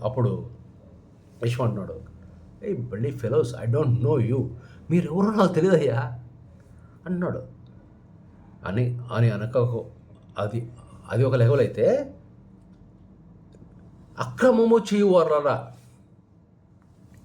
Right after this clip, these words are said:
you lawless people, you get lost" అంటున్నాడు. "నా ఎదురు నుండి మీరు తొలగిపోండి" అంటున్నాడు.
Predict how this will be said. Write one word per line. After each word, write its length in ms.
you 220
lawless 880
people, 360
you 140
get 280
lost" 340
అంటున్నాడు. 600
"నా 140
ఎదురు 280
నుండి 160
మీరు 200
తొలగిపోండి" 640
అంటున్నాడు. 280